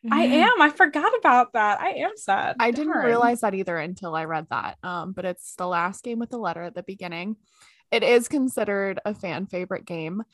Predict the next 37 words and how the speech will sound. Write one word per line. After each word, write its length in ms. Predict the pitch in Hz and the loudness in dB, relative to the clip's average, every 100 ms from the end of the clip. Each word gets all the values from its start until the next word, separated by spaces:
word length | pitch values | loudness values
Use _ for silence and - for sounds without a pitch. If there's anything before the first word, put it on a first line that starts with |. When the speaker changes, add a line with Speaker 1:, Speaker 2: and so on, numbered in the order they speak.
| _ _ - _ | _ _ -20 _
Speaker 2:
And 260 | 233 226 226 | 2 4 6
I 160 | 208 | 4
was 300 | 202 202 220 | 6 4 2
able 240 | 208 214 226 | -2 -4 -4
to 100 | 226 | -2
confirm, 560 | 247 220 - 202 196 | -2 -2 -2 0 0
do 100 | 214 | 0
you 60 | 220 | 0
remember 320 | 240 277 320 | 0 0 0
last 400 | 262 180 202 - | 4 4 4 -4
episode 680 | 233 240 - 247 233 240 233 | -6 -6 -4 0 2 2 0
where, 640 | - 202 185 175 180 165 - | -2 0 0 0 0 -2 0
um, 380 | 180 170 185 - | 0 0 -2 -8
I 100 | 196 | -8
said 340 | 196 - 175 190 | -6 -4 -4 -2
that 280 | 180 160 190 | -2 -2 -8
her, 560 | - 202 180 175 175 | -8 -6 -4 -4 -4
or, 300 | 170 175 - - _ | -2 -2 -4 -10 _
uh, 520 | 185 180 170 170 196 202 | 4 6 6 4 0 -4
that 360 | 196 165 - - | -4 -4 -4 -10
Secret 240 | 220 214 | -6 -4
of 60 | 202 | -2
the 100 | 175 | -2
Old 160 | 180 | -2
Clock 380 | - 175 175 - | -2 -2 -2 -4
was 200 | 180 180 | -6 -6
supposed 360 | - 185 180 - | -8 -8 -8 -8
to 80 | |
be 100 | 180 | -10
Her 260 | 175 190 175 | -8 -6 -6
Interactive's 520 | 170 165 180 196 180 | -4 -6 -6 -10 -8
last 380 | 165 143 165 - | -2 -2 -2 -8
game? 440 | 160 - 202 233 - _ _ _ _ _ _ | -12 -6 -6 -6 -8 _ _ _ _ _ _
That 200 | 202 180 | 0 4
is 80 | 240 | 4
Speaker 1:
Yes. 240 | 190 190 - | 4 0 -4
Speaker 2:
true. 440 | - 117 196 | -6 -4 -6